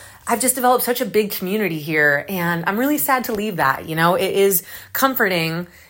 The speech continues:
that I can go to a grocery store or a restaurant or some random place in Miami, and I'm gonna run into people I know. So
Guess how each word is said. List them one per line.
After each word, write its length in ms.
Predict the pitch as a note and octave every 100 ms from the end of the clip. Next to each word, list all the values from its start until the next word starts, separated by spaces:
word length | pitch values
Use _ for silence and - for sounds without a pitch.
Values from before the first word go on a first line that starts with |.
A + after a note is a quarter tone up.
| _
that 360 | F#3 F3+ F3 - _ -
I 80 | G3
can 160 | G#3
go 160 | F#3 G#3
to 140 | -
a 40 | F#3
grocery 360 | E3+ G#3 G#3
store 440 | F3+ F#3+ F#3 F#3+ G3
or 200 | F3+ D#3+
a 40 |
restaurant 600 | F3+ G3+ - F#3 F3+ F3+
or 220 | E3 E3+ E3+
some 220 | G#3+ G#3
random 260 | G#3 G#3
place 280 | F3+ G3 G3
in 60 | F#3
Miami, 480 | F3 G3 F#3 F3+ F3+
and 140 | F#3
I'm 120 | G#3
gonna 140 | A3+ G#3
run 160 | G#3
into 200 | G3 F3+
people 260 | E3 E3 D#3+
I 140 | D3+
know. 300 | D3+ C#3+ E3 - - - -
So 540 | - F#3 F#3 F#3 F#3